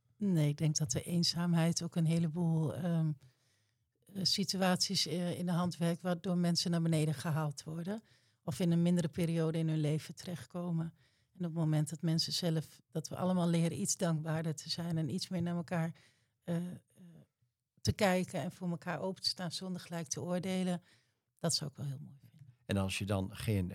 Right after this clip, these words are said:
Speaker 2: netwerk hebt, dan is het prettig om te weten dat je terug kunt vallen op de wonnen,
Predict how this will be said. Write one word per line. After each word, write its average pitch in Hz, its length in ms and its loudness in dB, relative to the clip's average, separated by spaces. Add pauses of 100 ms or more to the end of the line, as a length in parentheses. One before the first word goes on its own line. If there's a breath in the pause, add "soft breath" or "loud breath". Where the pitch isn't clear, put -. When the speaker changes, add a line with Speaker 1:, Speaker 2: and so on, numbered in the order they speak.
Speaker 2:
netwerk 113 480 0
hebt, 110 240 -2
dan 101 180 -2
is 98 140 -2
het 90 140 -6
prettig - 340 -4
om 113 100 2
te 101 120 -4
weten 98 480 0 (320 soft breath)
dat 90 200 -4
je - 80 -4
terug 107 300 -4
kunt 98 180 -2
vallen 98 300 -2
op 98 160 -8
de 95 100 0
wonnen, 87 400 2